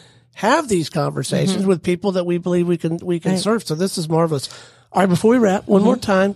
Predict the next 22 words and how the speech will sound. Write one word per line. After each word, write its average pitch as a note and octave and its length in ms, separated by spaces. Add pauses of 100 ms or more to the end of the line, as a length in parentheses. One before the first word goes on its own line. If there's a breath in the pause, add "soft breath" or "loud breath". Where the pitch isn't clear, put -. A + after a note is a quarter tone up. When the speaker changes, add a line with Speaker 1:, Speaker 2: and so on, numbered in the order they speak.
(120)
Speaker 1:
uh, F#3 240 (120)
coordinates, E3 420
best E3+ 240
way F3 80
for D3+ 160
folks D#3 240
to D#3 100
reach D3+ 240
out C#3+ 140
Speaker 3:
Sure. D#3+ 100
Speaker 1:
and D3 100
learn C3+ 200
more. B2 160 (200 loud breath)
Speaker 3:
Uh, F3 440 (640)
you F#3 80
can F#3 100
go F3 60
to F3 60
smart D#3+ 300
convos F#3 300
dot E3+ 160
com. F#3+ 320